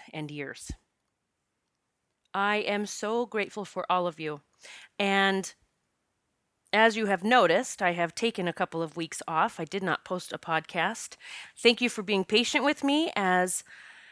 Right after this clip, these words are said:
I was spending time with bio family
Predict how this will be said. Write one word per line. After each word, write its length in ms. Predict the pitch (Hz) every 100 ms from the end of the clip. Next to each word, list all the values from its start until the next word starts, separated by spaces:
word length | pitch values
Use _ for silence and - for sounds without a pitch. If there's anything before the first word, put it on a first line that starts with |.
| - _ 202
I 420 | 190 185 180 175
was 140 | 175
spending 400 | - 202 202 196
time 400 | 185 202 190 185
with 340 | 175 170 - - - - _ _ _
bio 340 | 226 247 247
family 720 | 247 247 233 226 233 226 220